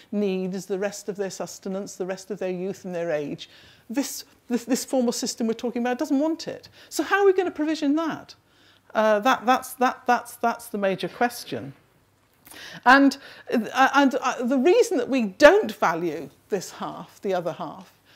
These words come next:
is because of what I call handbag economics. And this is what really we've been under. Uh, you re-, you'd recognise handbag economics. We've got to,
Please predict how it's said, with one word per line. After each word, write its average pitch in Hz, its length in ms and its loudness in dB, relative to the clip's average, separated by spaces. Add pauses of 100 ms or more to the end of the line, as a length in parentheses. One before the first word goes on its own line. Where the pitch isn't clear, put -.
(180)
is 269 200 2
because 247 320 -2
of 233 60 -4
what 247 160 -2
I 247 60 -4
call 226 380 -6 (200)
handbag 208 500 -2
economics. - 880 -14 (600)
And 226 120 4
this 311 180 0
is 302 160 0
what 240 200 2
really 214 300 -2
we've 190 180 -4
been 214 140 -2
under. 160 420 -4 (300)
Uh, 190 320 -2
you 254 240 2
re-, 277 160 4
you'd 349 160 6
recognise 185 380 -2
handbag 165 400 -10
economics. 165 600 -12 (260)
We've 202 160 2
got - 260 0
to, 220 240 -2